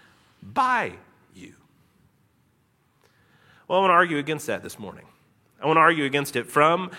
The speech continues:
First Peter, and I want to argue it in the way that First Peter does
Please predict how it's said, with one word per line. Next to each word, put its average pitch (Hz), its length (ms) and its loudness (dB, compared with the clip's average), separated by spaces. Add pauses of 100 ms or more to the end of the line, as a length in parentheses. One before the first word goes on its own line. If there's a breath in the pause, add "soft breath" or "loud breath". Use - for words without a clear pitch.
(120)
First 180 280 0
Peter, 131 300 0
and 165 80 4
I 160 60 6
want 156 100 4
to 151 60 6
argue 160 320 2
it 156 280 0
in 151 140 -2
the 151 80 2
way 151 260 2
that 151 160 -2
First 170 280 0
Peter 147 260 -2
does 143 520 2